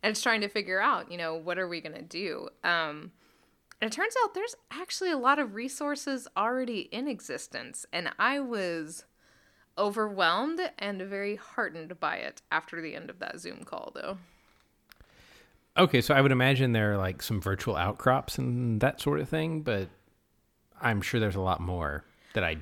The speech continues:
Speaker 2: don't know about. So what, what are some of the things that you found exciting that you want to use in your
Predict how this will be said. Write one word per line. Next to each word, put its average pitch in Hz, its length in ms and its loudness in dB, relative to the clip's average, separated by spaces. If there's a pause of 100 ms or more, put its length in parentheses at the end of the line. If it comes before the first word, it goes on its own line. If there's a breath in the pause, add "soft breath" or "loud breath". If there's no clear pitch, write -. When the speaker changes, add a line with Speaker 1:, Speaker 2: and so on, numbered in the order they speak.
(160)
Speaker 2:
don't 131 180 2
know 82 80 -2
about. 73 260 -4
So 120 80 2
what, 131 260 6
what 151 140 8
are 139 60 4
some 131 140 0
of 110 80 4
the - 40 -4
things 104 180 2
that 92 80 -2
you 95 120 2
found 87 240 0
exciting 85 460 -4
that 87 100 -4
you 101 140 0
want 90 240 2
to 87 100 -4
use 80 300 -4
in 87 120 -4
your 80 380 -4